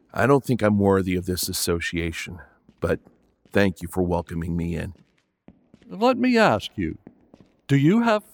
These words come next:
Speaker 2: faith? Do you have complete reliance on our Lord?
Speaker 1: I'm not sure what I have. I feel like I have to rely on myself to make things happen, and that I have to do things that I don't like to do sometimes,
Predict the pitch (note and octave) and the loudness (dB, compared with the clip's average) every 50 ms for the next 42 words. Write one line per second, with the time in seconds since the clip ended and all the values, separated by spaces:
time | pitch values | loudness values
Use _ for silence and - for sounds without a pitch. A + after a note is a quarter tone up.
0 | - - F2+ G2 C3+ F#3 G3+ - - - _ _ _ _ _ _ _ _ _ _ | -6 -2 -2 -2 -2 -2 -6 -8 -14 -20 _ _ _ _ _ _ _ _ _ _
1 | - - _ _ - E3 F#3 G3 F#3 G#3 G3 F3 - - G3 F#3 - - - - | -20 -20 _ _ 2 4 4 6 6 8 6 6 6 6 4 4 4 2 4 4
2 | C#4 C#4+ B3 - - C3+ C3+ C#3 E3+ G3+ A3 F#3+ A#2+ A2+ A2+ - - - - B2 | 4 4 4 0 -2 -2 -2 2 2 2 4 4 2 2 0 -2 -6 -8 -4 0
3 | C3 C#3 C#3+ C#3 C#3 C3+ B2 D3+ F#3+ A3+ A#3+ F3 G2 D2+ C#2+ - - _ _ _ | 2 2 2 2 0 0 0 0 0 0 0 -2 -2 -4 -6 -10 -18 _ _ _
4 | _ _ _ _ _ _ _ - - _ _ _ _ _ _ _ _ - - G2 | _ _ _ _ _ _ _ -20 -20 _ _ _ _ _ _ _ _ -10 -6 -4
5 | G#2 A2 A2 A2+ A2 G#2+ G#2 G#2 G2+ G2+ G2 - - - - G2 F2 F2 F2 F2 | -2 -2 0 0 2 2 2 2 0 0 -2 -6 -8 -6 -2 -2 -2 0 -2 -4
6 | E2 - G2 - - F#2+ F#2 F#2 - G#2 G#2+ G2 - - _ _ _ _ _ _ | -4 -6 -6 -8 -8 -10 -10 -10 -10 -10 -12 -14 -16 -20 _ _ _ _ _ _
7 | _ _ _ _ _ _ _ _ - - - F#2+ F#2+ - - B2 C#3 C3+ C3 B2+ | _ _ _ _ _ _ _ _ -12 -6 -6 -6 -4 -2 2 2 2 4 2 0
8 | G#2+ - G#2+ G#2 G2 G#2 G#2+ - - G#2 F#2+ F#2+ F#2 F#2+ G2+ G#2+ A2 A2 G#2+ G#2 | 0 0 -2 -2 0 0 0 -2 -2 -4 -4 -2 0 0 0 0 2 0 0 0
9 | G2+ F#2+ - - - F#2+ F2 F2+ - - - F2+ F#2 F#2 F#2 - - G2+ F#2 F2 | -2 -2 -2 -2 -2 -2 -2 -4 -6 -10 -6 -4 -2 -2 -2 -4 -4 -6 -4 -4
10 | - - F2+ F2 F2 E2+ - F#2 F2+ F2+ F2 E2+ _ _ _ _ _ _ _ _ | -6 -6 -4 -4 -4 -4 -2 -4 -4 -4 -4 -8 _ _ _ _ _ _ _ _
11 | _ _ _ _ - F#2 G2+ G2 G2+ G#2 F#2+ F#2+ A2+ B2+ C3 - B2+ A2+ F#2+ G#2+ | _ _ _ _ -2 0 2 4 4 4 2 2 0 0 0 -2 -6 -6 -2 0
12 | A2 G#2+ G2+ - G2+ G2 F#2 F2 - G2 F2+ F2+ F#2 E2+ - G2 G2+ G2+ - - | 0 0 0 -2 -2 -4 -4 -4 -4 -4 -2 -4 -4 -4 -2 -2 -2 -2 -2 -4
13 | G2 G2 F#2+ F2+ - - - - - G2 G2+ G2 F2 - - D2+ C#2+ - - F#2 | -4 -4 -4 -4 -6 -12 -16 -8 -4 -2 -2 -2 -2 -4 -8 -8 -10 -12 -14 -16
14 | E2+ F2 F#2 - F2+ - - - - | -16 -16 -16 -14 -14 -12 -12 -14 -14